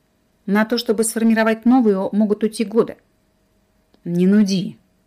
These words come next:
отмахнулся от него Радек. «Верну я твоих людей. Только нужно отыскать вход в ловушку.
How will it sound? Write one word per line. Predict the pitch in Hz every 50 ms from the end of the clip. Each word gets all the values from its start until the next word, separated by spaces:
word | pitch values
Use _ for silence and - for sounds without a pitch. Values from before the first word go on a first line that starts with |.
| _ _
отмахнулся | - - - 320 330 330 - 180 - 175
от | 151 -
него | 175 160 160
Радек. | 160 - - - - - _ _ _ _ _ _ _ _ _
«Верну | 226 254 294 262 214 185
я | 170 160
твоих | 160 - 165 160 156 -
людей. | 180 165 151 156 139 131 - _ _ _ _ _ _ _ _ _
Только | 226 226 226 - 220
нужно | 220 220 202 208
отыскать | 202 - 220 208 - - 226 226 226
вход | - - - 220 226
в | 214
ловушку. | 208 202 185 156 135 - - - 117